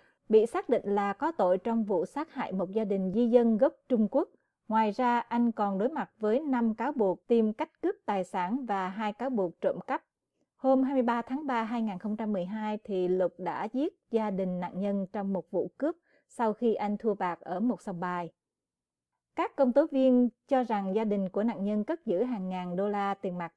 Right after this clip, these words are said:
trong nhà ở San Francisco. Vào lúc bị bắt, Lục đang có sáu ngàn năm trăm Mỹ Kim trong người.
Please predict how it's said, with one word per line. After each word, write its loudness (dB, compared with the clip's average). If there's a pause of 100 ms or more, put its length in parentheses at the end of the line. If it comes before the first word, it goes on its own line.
trong -4
nhà -6
ở -4
San -6
Francisco. -2 (680)
Vào 2
lúc 2
bị 6
bắt, -4
Lục -2
đang 0
có -2
sáu -4
ngàn -4
năm -4
trăm -4
Mỹ -2
Kim -2
trong -4
người. 0